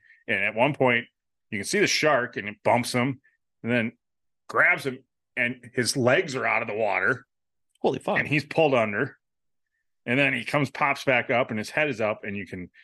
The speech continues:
Speaker 1: you can just feel the tension. It's like Jaws. It's like the movie. For a couple seconds, he's just like, and then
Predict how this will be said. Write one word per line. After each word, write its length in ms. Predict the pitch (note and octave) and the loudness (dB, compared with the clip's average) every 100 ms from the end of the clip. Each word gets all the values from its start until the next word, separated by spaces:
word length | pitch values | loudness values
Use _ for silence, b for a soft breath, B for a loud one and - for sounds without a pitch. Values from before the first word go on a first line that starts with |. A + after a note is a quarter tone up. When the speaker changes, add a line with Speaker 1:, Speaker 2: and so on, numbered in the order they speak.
| b b _ | b b _
Speaker 1:
you 160 | A#2 G2+ | -10 -6
can 80 | F#2+ | -6
just 180 | G2 - | -6 -4
feel 220 | G#2 G#2 | -4 -6
the 80 | F2+ | -6
tension. 300 | - G#2+ G2+ | -6 -6 -6
It's 140 | F#2 | -6
like 180 | G#2 - | -6 -6
Jaws. 400 | - F#2+ F2+ - | 0 0 0 -4
It's 140 | A#2 A2+ | -4 -2
like 140 | G2+ | -2
the 80 | F2+ | -2
movie. 420 | G2+ G2 E2 E2 - | -4 -4 -6 -8 0
For 100 | A#2 | 0
a 60 | |
couple 260 | C#3+ D3 A#2+ | 2 0 0
seconds, 420 | - D#3 D3 A#2 | 2 2 2 -6
he's 120 | A#2 | -8
just 180 | G#2 G#2+ | -10 -6
like, 220 | G#2 F#2+ - b b b | -4 -6 -10 b b b
and 120 | G#2+ | 2
then 220 | G#2 F2 | 4 4